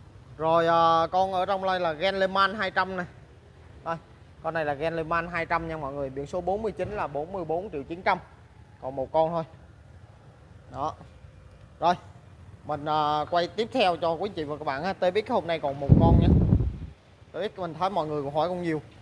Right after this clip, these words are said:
Đây, một con T B X màu xám, biển số năm mươi chín, hai mươi tám là bốn mươi, à, tám triệu chín trăm nha mọi người. Bốn mươi tám triệu chín trăm cho quý anh chị và các bạn ha.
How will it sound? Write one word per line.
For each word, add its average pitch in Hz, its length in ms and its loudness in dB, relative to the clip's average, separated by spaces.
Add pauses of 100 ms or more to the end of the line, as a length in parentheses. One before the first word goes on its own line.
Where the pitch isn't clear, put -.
(200)
Đây, 196 220 6 (400)
một 185 200 4
con 202 200 8
T - 60 -4
B 214 200 6 (100)
X - 20 -14
màu 180 360 4
xám, 226 440 4
biển 185 140 0
số 220 240 2
năm 214 260 2
mươi 196 200 0
chín, 247 360 2
hai 185 140 0
mươi 175 180 -2
tám 190 260 4
là 190 140 4
bốn 180 280 -2
mươi, 196 220 2
à, 165 600 4
tám 208 360 0
triệu 151 120 -2
chín 190 220 -8
trăm 185 180 2
nha 170 80 -4
mọi 151 160 -4
người. 151 140 -2 (1700)
Bốn 180 200 0
mươi 214 120 0
tám 202 280 4
triệu 151 120 -2
chín 185 200 -8
trăm 190 200 4
cho 165 100 0
quý 185 120 -2
anh 202 40 -8
chị 165 120 -4
và 147 120 -2
các 147 60 0
bạn 147 200 4
ha. 180 180 2